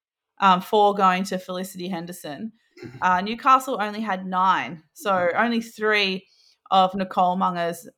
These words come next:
total nineteen rebounds were offensive. Um, so, yeah, again, just lots of missed opportunities for Manly. They were taking plenty of good shots, but just missing a lot of bunnies. There, some of their regular shooters weren't shooting their best,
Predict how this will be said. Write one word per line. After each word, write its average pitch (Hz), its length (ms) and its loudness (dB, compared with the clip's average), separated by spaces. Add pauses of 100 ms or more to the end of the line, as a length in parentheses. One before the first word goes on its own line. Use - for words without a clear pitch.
total 180 380 0
nineteen 175 580 0
rebounds 170 600 -2
were 165 180 0
offensive. 170 720 -4 (480)
Um, 180 600 4 (340)
so, 226 200 2
yeah, 214 280 4
again, 220 320 0
just 220 400 -6 (300)
lots 240 320 4
of 254 80 -4
missed 240 240 -4
opportunities 214 720 -4
for 202 140 -6
Manly. 185 420 -2
They 185 140 -2
were 196 100 -2
taking 269 420 0
plenty 226 280 0
of 208 80 -6
good 208 180 -6
shots, - 400 0
but 190 80 -14
just 208 240 -6
missing 202 320 -8
a 190 60 -2
lot 190 160 2
of 196 100 -4
bunnies. 180 580 0 (360)
There, 202 180 2
some 214 220 2
of 214 60 -2
their 208 160 4
regular 190 360 2
shooters 185 500 -2
weren't 185 240 -4
shooting 185 300 -8
their 175 140 -6
best, 170 560 -6